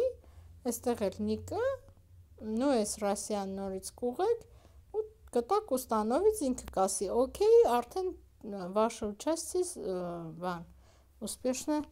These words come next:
выполнен"։ Սա էս մի ակցիան։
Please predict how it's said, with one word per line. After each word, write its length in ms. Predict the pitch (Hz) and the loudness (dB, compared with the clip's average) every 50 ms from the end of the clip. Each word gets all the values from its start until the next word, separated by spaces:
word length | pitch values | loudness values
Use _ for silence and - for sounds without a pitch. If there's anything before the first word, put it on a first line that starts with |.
| - - - - - - - - _ | -14 -20 -20 -20 -20 -20 -20 -18 _
выполнен"։ 640 | - 220 202 202 - 147 147 160 160 165 170 - - - _ - - - - _ - - - - _ - - _ _ _ _ - - - - - - - - _ _ _ _ - | 0 0 0 0 -2 -4 -4 -4 -6 -10 -10 -14 -18 -20 _ -20 -20 -20 -20 _ -20 -20 -20 -20 _ -20 -20 _ _ _ _ -18 -18 -18 -18 -20 -20 -20 -20 _ _ _ _ -8
Սա 280 | - - 381 370 381 | -4 4 8 8 10
էս 220 | 359 339 339 - 254 | 10 8 6 4 2
մի 160 | 233 214 190 | 4 4 4
ակցիան։ 560 | 175 175 175 - - - - 185 175 175 180 | 4 2 0 -2 -6 -6 -4 -4 -6 -6 -8